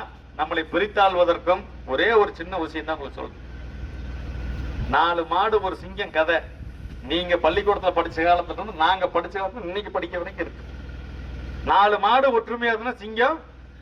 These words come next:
திரும்பி பார்க்காம ஓடி போயிரும். நாலு மாடு அது சாப்பிடணும்னு முடிவு பண்ணும்போது என்ன பண்ணுது? கோல் மூட்டுது, பிரிச்சு விடுது. நாம பிரிஞ்சுக்கிறோம். கடைசியில மாட்டோட எலும்பு தான் மிச்சம். சிங்கம் பெருத்து போய் ஜாலியா மரத்தடியே படுத்து கிடக்குது, கேட்பார் ஆள் இல்லாம.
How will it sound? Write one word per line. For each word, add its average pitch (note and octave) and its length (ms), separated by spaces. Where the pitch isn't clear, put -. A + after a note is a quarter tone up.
திரும்பி A3 280
பார்க்காம F#3 320
ஓடி D#3+ 160
போயிரும். A#2+ 260
நாலு G#3+ 300
மாடு C#4 300
அது A#3+ 180
சாப்பிடணும்னு C4 460
முடிவு C4 180
பண்ணும்போது A#3 360
என்ன A3+ 140
பண்ணுது? G#3+ 280
கோல் G3+ 300
மூட்டுது, F#3 340
பிரிச்சு G3+ 280
விடுது. D3 200
நாம B3+ 240
பிரிஞ்சுக்கிறோம். A3 560
கடைசியில G#3 400
மாட்டோட F3+ 400
எலும்பு F3 280
தான் C4+ 120
மிச்சம். A#2+ 340
சிங்கம் A#3 320
பெருத்து G#3 320
போய் F#3+ 240
ஜாலியா F#3 320
மரத்தடியே F3+ 420
படுத்து D#3+ 240
கிடக்குது, D3 360
கேட்பார் D#3 360
ஆள் C3 160
இல்லாம. A#2+ 200